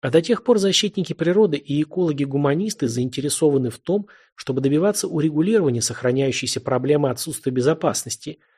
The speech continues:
которая травмировала целое поколение людей, которой не видно ни конца, ни края. В начале две тысячи двадцатого года я общался через Facebook, используя Google Translate, с Супарти в Индонезии.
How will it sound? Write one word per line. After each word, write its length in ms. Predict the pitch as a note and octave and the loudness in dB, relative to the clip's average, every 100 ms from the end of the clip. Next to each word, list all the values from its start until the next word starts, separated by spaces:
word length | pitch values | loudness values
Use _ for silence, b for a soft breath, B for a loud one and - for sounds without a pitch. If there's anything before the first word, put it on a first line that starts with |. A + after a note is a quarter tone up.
| _ _ | _ _
которая 340 | F#3+ A3+ B3+ | -2 2 0
травмировала 600 | B3+ E3 E3 F3 D#3 C#3 | 2 0 2 2 2 2
целое 320 | - D3 C3 | 0 -2 -2
поколение 500 | - A2+ B2+ B2+ B2 | -4 -2 0 0 0
людей, 380 | A#2+ C3+ G3+ B3 | -2 -2 0 0
которой 380 | - B2 C#3+ C#3 | 0 -2 0 2
не 140 | C3 | 2
видно 240 | B2 F3 E3 | -2 -2 -2
ни 120 | C3 | -4
конца, 400 | A#2 B2 - A2+ | -4 -4 -2 -2
ни 140 | B2+ | -2
края. 400 | E3+ B2+ A2 B2 - _ _ _ _ _ _ _ _ _ _ | -2 -2 -2 -6 -14 _ _ _ _ _ _ _ _ _ _
В 60 | B2+ | 0
начале 400 | C3 - B2+ A#2+ | 2 2 2 0
две 180 | A#2 | -2
тысячи 320 | B2 A#2+ - B2 | -2 -2 -4 0
двадцатого 520 | B2 A#2+ B2 A#2 A#2+ | 0 0 -2 -2 -4
года 260 | B2+ D#3+ | 0 0
я 160 | B2+ A#2+ | 2 0
общался 420 | A#2+ - C3+ - | 0 0 0 -2
через 300 | A2+ A#2 A#2 | -6 -6 -4
Facebook, 520 | - E3 F3 B2 A2+ | -4 -2 -2 -2 -6
используя 460 | B2 - C#3 A#2+ B2 | -6 -2 -2 0 0
Google 300 | B2+ B2+ A#2 | -2 -4 -6
Translate, 560 | A#2 C3 C3+ B2 B2 - | -2 -2 0 -2 -6 -6
с 60 | |
Супарти 580 | - - A#2 - F3 - | -8 -6 -4 0 0 0
в 100 | C#3 | 2
Индонезии. 640 | C3+ C#3 D3+ F2+ G#2+ C3+ | 2 2 0 -2 -8 -14